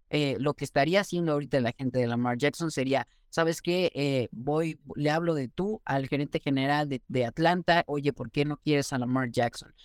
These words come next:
Le hablo de tú al gerente general de, de Cowboys, le hablo de tú al dueño de, de los Cowboys, Jerry Jones,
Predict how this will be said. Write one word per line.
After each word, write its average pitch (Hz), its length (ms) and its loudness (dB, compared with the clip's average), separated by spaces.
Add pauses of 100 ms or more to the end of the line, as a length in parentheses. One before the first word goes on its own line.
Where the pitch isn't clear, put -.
(120)
Le 143 120 2
hablo 160 220 4
de 143 120 2
tú 160 280 0
al 147 160 4
gerente 143 440 0
general 135 500 0
de, 127 240 0
de 131 160 -2
Cowboys, 147 580 2
le 135 160 2
hablo 135 200 0
de 127 120 -2
tú 143 280 2
al 135 120 4
dueño 131 360 0
de, 120 260 -2
de 127 100 -2
los 120 140 -4
Cowboys, 135 380 2
Jerry 127 260 0
Jones, 139 240 0